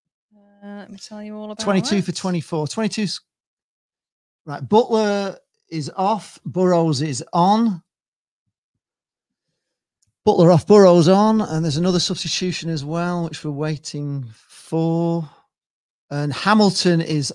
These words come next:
Speaker 2: off, and Mason is on for Peterborough. So if you're Peterborough fans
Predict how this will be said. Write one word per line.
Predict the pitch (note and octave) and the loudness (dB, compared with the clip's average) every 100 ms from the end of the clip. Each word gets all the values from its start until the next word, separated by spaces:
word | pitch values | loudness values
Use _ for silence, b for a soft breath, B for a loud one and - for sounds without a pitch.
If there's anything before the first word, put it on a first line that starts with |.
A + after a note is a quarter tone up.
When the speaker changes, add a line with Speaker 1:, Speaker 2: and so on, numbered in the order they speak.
| - | 2
Speaker 2:
off, | G#3+ A#3+ D#3+ - - - b b | 4 4 -2 -14 -20 -20 b b
and | C#3+ D3+ E3 | -2 2 4
Mason | G#3 G#3 - D3 C3 B2+ | 6 4 0 -2 -4 -6
is | D3 B2+ - | -8 -8 -8
on | - C#3+ C#3 - | -8 -6 -6 -10
for | D3 | -14
Peterborough. | - C#3+ C3 A#2 A2 G2+ | -8 -8 -6 -8 -8 -6
So | - A#2 | -4 -2
if | A2 | 0
you're | - | 0
Peterborough | - D#3+ D#3 C#3 | 2 2 4 4
fans | C#3+ C#3+ C#3 | 4 4 0